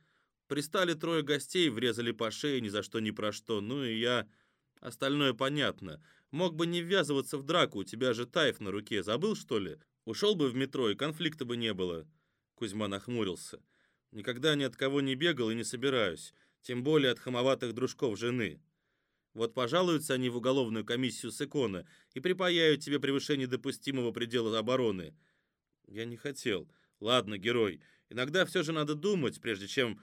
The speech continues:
отстаивать честь, особенно если от тебя зависит решение жизненно важной проблемы. Тебя спровоцировали, и ты попался, как четырнадцатилетний пацан». Кузьма проглотил возражение и отвернулся. Помолчав, спросил:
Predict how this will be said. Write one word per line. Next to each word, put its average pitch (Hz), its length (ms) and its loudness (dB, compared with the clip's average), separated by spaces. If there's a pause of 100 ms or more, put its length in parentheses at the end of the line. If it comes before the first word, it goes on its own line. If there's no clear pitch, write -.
(160)
отстаивать 120 600 2
честь, 135 340 2
особенно 110 640 -2 (140)
если 120 240 -2
от 110 100 2
тебя 120 280 2
зависит 113 380 -2
решение 120 640 0 (180)
жизненно 120 560 2
важной 113 380 0
проблемы. 107 680 0 (320)
Тебя 147 260 0
спровоцировали, 180 840 2
и 107 40 -2
ты 165 140 -4
попался, 135 680 0 (220)
как 127 140 -14
четырнадцатилетний 131 840 0
пацан». 113 560 -2 (640)
Кузьма 120 340 0
проглотил 113 460 0
возражение 110 600 0
и - 20 0
отвернулся. 120 720 -6 (460)
Помолчав, 113 500 0
спросил: 113 560 -6